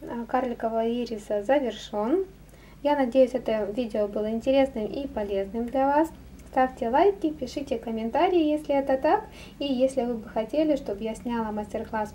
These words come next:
по этому цветку, а, я желаю всем творческих успехов.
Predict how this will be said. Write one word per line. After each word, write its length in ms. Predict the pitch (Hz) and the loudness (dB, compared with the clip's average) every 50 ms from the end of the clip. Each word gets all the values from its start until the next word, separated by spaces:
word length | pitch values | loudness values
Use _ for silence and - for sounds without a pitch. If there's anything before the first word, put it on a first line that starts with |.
| - - | -10 -6
по 100 | 220 214 | -4 -4
этому 440 | 208 202 214 208 208 208 208 202 202 202 - - | -4 -4 -6 -8 -6 -6 -6 -6 -8 -10 -14 -8
цветку, 460 | - 240 226 226 - - 359 392 453 480 - - - - - - - - - - - - - | -6 -4 -4 -4 -4 2 2 4 4 2 -2 -10 -18 -18 -18 -18 -18 -20 -18 -18 -18 -14 -12
а, 500 | 262 254 247 240 240 240 240 233 233 208 - - - - - - - - - - - - - - - | -10 -8 -8 -6 -6 -4 -4 -4 -4 -6 -8 -12 -16 -18 -18 -20 -18 -18 -18 -20 -20 -20 -20 -12 -2
я 200 | - 277 294 311 | 2 4 6 6
желаю 340 | 285 - 247 233 226 214 214 | 4 4 0 0 0 -2 -2
всем 320 | - - 269 240 220 214 208 | -2 -2 -2 -2 -2 -4 -2
творческих 640 | - 262 269 262 - - 214 214 - - 214 208 - | 2 2 2 2 0 -4 -6 -8 -8 -10 -10 -6 -6
успехов. 600 | 233 226 - - 339 415 453 - 311 240 233 | -6 -6 -2 0 0 2 2 4 2 2 2